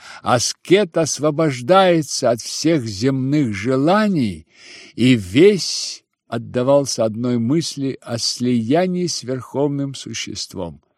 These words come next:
Им постепенно овладевало сладкое чувство блаженства,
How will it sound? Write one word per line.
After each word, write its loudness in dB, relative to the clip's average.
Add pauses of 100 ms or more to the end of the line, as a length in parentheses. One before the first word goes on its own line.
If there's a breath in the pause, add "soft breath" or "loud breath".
(340)
Им 6
постепенно -2
овладевало 0
сладкое 0
чувство -4
блаженства, -8